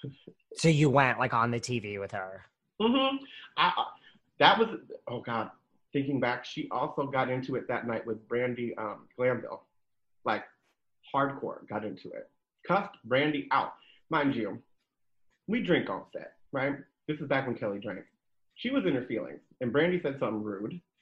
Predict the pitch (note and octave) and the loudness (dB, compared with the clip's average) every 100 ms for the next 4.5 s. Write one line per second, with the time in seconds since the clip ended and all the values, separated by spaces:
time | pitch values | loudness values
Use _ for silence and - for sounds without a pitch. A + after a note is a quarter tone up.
0 | - - B2+ A#2 - D#3 D#3+ D#3 D#3+ F3 | -4 0 0 -2 2 6 6 4 2 0
1 | G3 G3+ G#3 A3+ A3+ A3+ _ _ _ _ | -2 -2 -2 0 -2 -4 _ _ _ _
2 | _ _ _ _ _ _ _ _ _ _ | _ _ _ _ _ _ _ _ _ _
3 | - G#2 G#2+ C3 D3 A#2+ G#2+ A2+ C3 C#3 | -12 -10 -6 0 0 0 -2 0 0 2
4 | C3+ B2 G2+ D#2+ D2 | 0 -2 -4 -6 -10